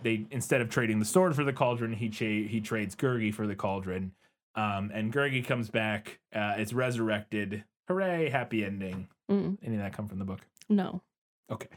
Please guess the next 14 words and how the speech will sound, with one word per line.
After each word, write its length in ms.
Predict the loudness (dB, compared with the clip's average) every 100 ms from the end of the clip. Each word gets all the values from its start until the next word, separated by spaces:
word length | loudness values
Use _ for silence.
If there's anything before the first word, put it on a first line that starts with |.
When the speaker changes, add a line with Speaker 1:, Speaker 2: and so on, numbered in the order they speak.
| -4
Speaker 2:
<laughs> 60 | 2 4 6 6 8 6 6 0 2 0 0 _ _ _ _ -10 -8 0 6
Uh, 240 | 6 6 4
Eladir's 540 | 6 6 6 6 4 4
sacrifice 960 | 4 4 4 4 6 6 6 2 -4 -4 4
does 460 | 6 6 4 2 -2 -2 -2
destroy 480 | 0 0 8 8 8
the 60 | 4
cauldron, 680 | 2 2 2 2 2 0 0
like 220 | -2 -2
I 60 | -4
said 340 | -2 -2 0
in 140 | 0 0
the 60 |
book, 360 | 0 0 -2 -6